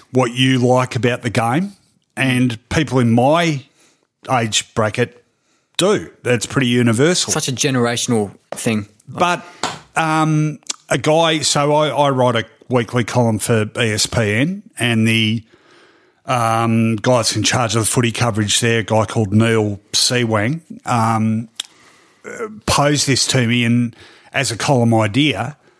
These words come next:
Speaker 1: and I wrote about it, and it sort of made more sense, which was, he said, "Why do we assume that everyone's on the same page with us? Is maybe kids today think the game's fine the way it is 'cause that's what they're used to."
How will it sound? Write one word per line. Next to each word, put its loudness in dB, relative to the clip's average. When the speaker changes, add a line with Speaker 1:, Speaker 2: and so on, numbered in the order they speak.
Speaker 1:
and -2
I 2
wrote 2
about 0
it, 0
and 2
it -4
sort 0
of 0
made 0
more 0
sense, 0
which -2
was, -2
he 0
said, -2
"Why 4
do 2
we 0
assume 0
that -2
everyone's 0
on 2
the 0
same 0
page 0
with 2
us? -2
Is -6
maybe 2
kids 0
today 2
think -2
the -2
game's 0
fine 0
the 2
way 0
it -8
is -4
'cause 0
that's -2
what 2
they're 0
used 0
to." -4